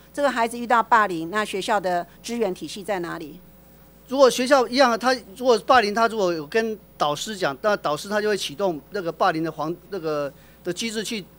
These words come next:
Speaker 2: 讨论这件事情到底是不是那个霸凌成立。那如果霸凌成立，那他就要，要成-，那个成立一个辅导的机制来辅导这个孩子处理这件，这件事情。
Speaker 1: 所以这里就第一个前提是说霸凌有没有成立嘛，对不对？
Speaker 2: 是，是，是。
Speaker 1: 所以这个被害者他要，就要先被调查嘛。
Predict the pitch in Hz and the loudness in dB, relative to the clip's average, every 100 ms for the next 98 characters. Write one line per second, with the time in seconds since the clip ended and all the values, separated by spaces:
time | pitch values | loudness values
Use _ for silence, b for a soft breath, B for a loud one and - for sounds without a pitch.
0 | - - - 160 226 202 285 269 269 208 | -20 -16 -4 -2 0 -2 0 0 0 -4
1 | 208 240 180 165 - - 196 185 208 185 | 2 2 2 -2 -8 -8 -6 -8 -8 -10
2 | - - - - - 220 180 170 - 254 | -14 -20 -20 -20 -6 -2 0 -2 0 2
3 | 196 165 - 165 180 233 240 220 180 226 | 2 2 -2 -4 -2 0 0 0 4 4
4 | 202 196 190 208 185 b b 214 196 214 | 2 -2 -2 -2 -8 b b -4 0 0
5 | 220 208 185 - - - 220 190 190 175 | 2 2 0 -10 -14 0 2 2 -2 -6
6 | 202 175 170 190 196 214 180 160 180 185 | -4 -6 -6 -4 -4 -4 -4 -4 -2 -2
7 | 143 151 190 185 156 156 170 147 139 160 | -2 -6 -10 -6 -4 -4 -4 -4 -4 -8
8 | 139 151 131 - 180 165 190 185 160 b | -6 -8 -8 -10 -8 -6 -4 -4 -6 b
9 | b b - 196 175 - 208 254 247 269 | b b -8 -4 -4 -2 0 0 2 0
10 | 196 240 233 247 226 - 214 220 180 202 | 2 -2 -2 -2 -2 -2 -6 -6 -8 -6
11 | 208 - 233 180 160 156 180 190 - 165 | -4 2 2 2 -4 -6 -4 -4 -6 -6
12 | 165 196 170 143 - 196 190 202 190 185 | -2 -2 -2 -6 -4 -2 2 2 2 -4
13 | 165 156 262 233 254 240 285 262 302 233 | -4 2 4 4 0 4 4 4 4 2
14 | - 175 214 226 214 226 214 202 226 214 | 2 -2 2 4 4 4 4 4 0 -2
15 | 214 202 190 214 175 - 139 143 135 | 0 0 2 4 4 0 -8 -8 -10